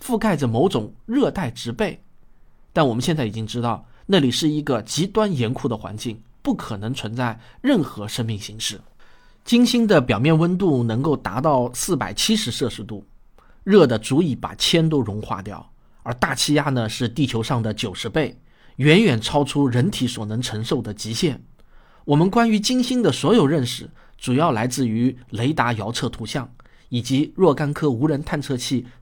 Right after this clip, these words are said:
传回的短暂的数据。那是一九七零年八月十七日，苏联发射的金星探测器七号，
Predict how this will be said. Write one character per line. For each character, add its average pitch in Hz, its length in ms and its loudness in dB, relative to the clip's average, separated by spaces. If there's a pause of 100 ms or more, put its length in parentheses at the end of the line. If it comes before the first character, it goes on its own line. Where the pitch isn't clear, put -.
传 98 280 -4
回 110 240 -2
的 104 160 -2 (120)
短 95 200 -4
暂 123 240 -4
的 107 80 -6
数 123 240 -4
据。 117 280 -6 (720)
那 190 140 4
是 185 160 2
一 202 80 0
九 143 120 2
七 127 160 0
零 160 160 2
年 131 160 0
八 165 200 -2
月 160 100 2
十 - 180 -4
七 170 220 -4
日， 147 240 -2 (260)
苏 - 200 0
联 180 180 4
发 196 180 -2
射 185 160 0
的 131 140 2
金 202 180 -2
星 196 160 -2
探 185 180 -4
测 156 140 -2
器 139 160 -4
七 127 220 -2
号， - 320 -2